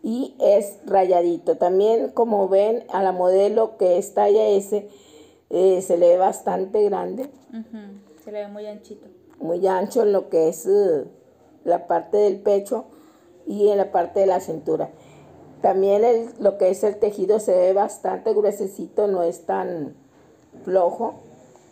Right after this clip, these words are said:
Speaker 1: Y está en ciento noventa y ocho pesos de trescientos setenta y cuatro pesos.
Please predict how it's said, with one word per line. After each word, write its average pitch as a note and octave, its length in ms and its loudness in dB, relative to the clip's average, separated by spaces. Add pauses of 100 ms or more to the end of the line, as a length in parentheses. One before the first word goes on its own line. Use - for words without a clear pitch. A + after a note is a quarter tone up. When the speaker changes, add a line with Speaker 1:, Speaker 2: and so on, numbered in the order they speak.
(500)
Speaker 1:
Y A#3+ 180 4
está A3 300 2
en A3 60 -2
ciento A3+ 280 0
noventa G#3 320 2
y G3+ 60 4
ocho G3+ 300 0
pesos A3 500 0
de A#3 200 2
trescientos G3 540 -4
setenta F3+ 400 -6
y D3 60 -6
cuatro E3 400 -4
pesos. D#3 400 -8